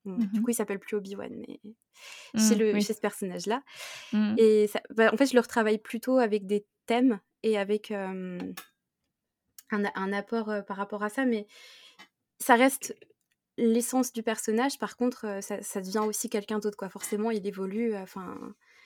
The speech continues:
Speaker 2: Oui,
Speaker 1: des
Speaker 2: oui.
Speaker 1: ch-, des choses que je pouvais pas changer dans, dans ma fanfiction parce qu'il fallait que ça colle avec, heu,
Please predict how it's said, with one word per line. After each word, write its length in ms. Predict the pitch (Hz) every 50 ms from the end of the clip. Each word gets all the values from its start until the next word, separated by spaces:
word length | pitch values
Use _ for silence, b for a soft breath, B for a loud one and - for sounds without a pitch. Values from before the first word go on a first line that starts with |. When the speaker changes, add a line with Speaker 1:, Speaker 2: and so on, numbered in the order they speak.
| B B B B
Speaker 2:
Oui, 80 | 220 220
Speaker 1:
des 140 | 220 214 233
Speaker 2:
oui. 20 | 214
Speaker 1:
ch-, 160 | - - _ -
des 140 | 208 240 220
choses 200 | - 277 262 -
que 100 | - 226
je 80 | -
pouvais 240 | - 233 214 214 214 208
pas 140 | 220 220
changer 380 | 214 - 226 214 202 214 226 220
dans, 360 | 208 202 196 190 190 190 185
dans 140 | 185 190 185
ma 120 | 190 190
fanfiction 540 | 180 - 202 196 - 214 208 - - 240 240
parce 200 | 233 208 190 - -
qu'il 400 | - 202 196 196 190 190 196 -
fallait 240 | - 190 185 202
que 80 | - -
ça 100 | - 185
colle 240 | - - 220 214 208
avec, 320 | 196 185 185 190 - - 196
heu, 1040 | 185 185 185 190 - - - - - - - - - - 190 190 190 190 185 190